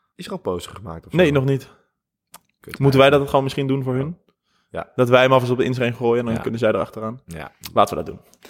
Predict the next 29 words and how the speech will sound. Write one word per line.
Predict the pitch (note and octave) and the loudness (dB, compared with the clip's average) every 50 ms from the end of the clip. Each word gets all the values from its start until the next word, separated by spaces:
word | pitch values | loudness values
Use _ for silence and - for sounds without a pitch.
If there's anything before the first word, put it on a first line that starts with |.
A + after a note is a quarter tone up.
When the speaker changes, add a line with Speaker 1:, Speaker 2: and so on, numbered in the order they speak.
| _ - - | _ -20 0
Speaker 2:
Ik | - C3+ - | 0 2 4
ga | C#3 | 6
zo | C3 B2+ | 6 6
over | A#2+ A#2+ - | 4 4 2
puzzelen. | - - - - - - _ _ _ | -8 -10 -10 -12 -16 -20 _ _ _
Speaker 1:
Verder, | - - - E3+ D3+ C#3+ C3 A#2 A#2+ A#2+ A#2 A2 | -4 4 4 6 6 6 4 4 6 6 6 6
eh, | G#2+ | 6
nog | A2+ G#2+ F#2+ F2+ - - | 4 0 -2 -4 -12 -12
een, | G#2 A#2 | -8 -2
nou, | C#3 C#3 G#2+ F#2 E2+ | -2 0 0 -2 -4
een, | A2 G#2+ - - _ _ | -8 -8 -10 -14 _ _
een | _ - - - F#2+ G2+ F#2+ F#2+ F#2 | _ -18 -14 -14 -14 -14 -16 -20 -4
beetje | F2+ A#2+ A2+ A#2+ A2+ A2 F#2+ | _ 2 2 2 0 -4 -8
juice | F2+ - A2 A#2 B2 B2 - | -4 0 4 4 4 4 4
gehoord, | - - G#2+ A2 A#2 A2+ | 2 2 6 6 6 6
maar | G2+ G#2+ G2+ | 4 2 0
niet | G#2 A#2 B2+ - - | 2 0 -2 -4 -2
echt | - - A2 A2+ - - - - | 2 4 4 4 2 -2 -8 0
wat | G#2 G#2 G#2 - - G2+ | 2 2 2 2 0 -2
mensen | G2+ G#2 G#2+ G#2 F#2+ F#2+ | 0 0 0 0 -2 -4
wat | - - | 0 2
aangaat. | G2 G2+ G2+ G2 - G2+ G2 F2 | 4 4 4 4 4 2 2 4
Ja, | G2 F#2+ | 2 2
opgespoten | - - F#2 - - - - - G2+ G2 F#2 F#2 F#2 | 2 0 -2 -4 -6 -6 2 2 2 2 2 0 2
lippen | F#2+ G2 G2 - F2+ | 2 2 2 2 -2
en | F2+ F2+ | -2 -2
zo. | E2+ F#2 F2+ F2+ F#2 F2+ E2+ - - _ _ _ _ _ _ _ _ _ | 0 2 2 2 2 0 -4 -8 -12 _ _ _ _ _ _ _ _ _
Eh, | _ - E2 E2+ E2+ E2+ E2+ E2+ D#2+ | _ -14 -12 -10 -8 -8 -6 -6 -6
schimmeltietjes. | E2 - - - F#2+ F#2 F2+ E2+ - F#2+ F#2 - - F#2 F2 E2+ - - - - - - | -6 -6 -2 -2 0 0 -2 -6 -6 -6 -8 -2 0 0 0 0 -2 -4 -6 -8 -10 -12